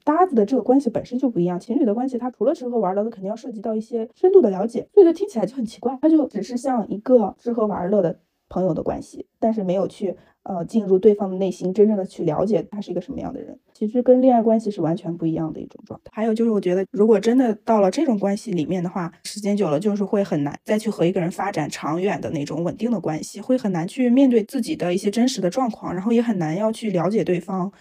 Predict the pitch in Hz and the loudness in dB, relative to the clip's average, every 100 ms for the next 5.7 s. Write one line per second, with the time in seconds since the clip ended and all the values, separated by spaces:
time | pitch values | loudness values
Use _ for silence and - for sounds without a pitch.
0 | _ _ 233 220 - 196 226 226 214 165 | _ _ 0 0 -4 0 0 0 -2 -2
1 | 156 170 196 202 220 226 170 165 156 208 | -2 0 0 0 0 0 -2 -2 -4 -8
2 | 196 - - - 214 208 180 170 - 180 | -10 -12 -16 -14 -10 -8 -8 -12 -10 -6
3 | 175 190 - 175 226 233 240 226 - - | -4 -4 -4 -8 -6 -6 -4 -6 -8 -20
4 | - - - - 440 247 247 208 208 - | -20 -18 -8 0 4 4 4 4 4 2
5 | 185 190 196 185 - 160 | 0 2 0 -2 -2 -4